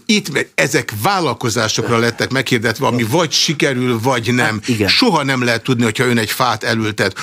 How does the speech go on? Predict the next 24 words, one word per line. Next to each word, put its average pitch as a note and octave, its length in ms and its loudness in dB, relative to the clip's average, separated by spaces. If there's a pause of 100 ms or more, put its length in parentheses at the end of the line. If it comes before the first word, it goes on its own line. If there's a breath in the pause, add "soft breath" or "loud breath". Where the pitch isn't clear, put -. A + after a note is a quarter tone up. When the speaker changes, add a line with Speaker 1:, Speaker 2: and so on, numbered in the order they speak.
Speaker 1:
hogy A2+ 160 0
az G#2 220 -2
egyébként A#2+ 640 0
mennyire A#2 460 2
lesz G#2 200 0
gyümölcsöző, G2+ 760 0
vagy F#2 160 -2
szárad G2+ 560 -2
el. F#2+ 220 -2 (220 loud breath)
Ön B2 220 2
egész F#3+ 440 0
egyszerűen C3 640 0
meg C3 360 0
annyi A#2 280 -2
rossz B2+ 240 0
példa A#2+ 360 0
nyomán, A#2 420 0
ami A#2 240 0
egyébként G#2+ 640 -2
van, C#3 300 0 (300 loud breath)
Mayer C#3 500 0
Gábort B2 500 -2
oda D3+ 220 2
sorolja, D3+ 680 0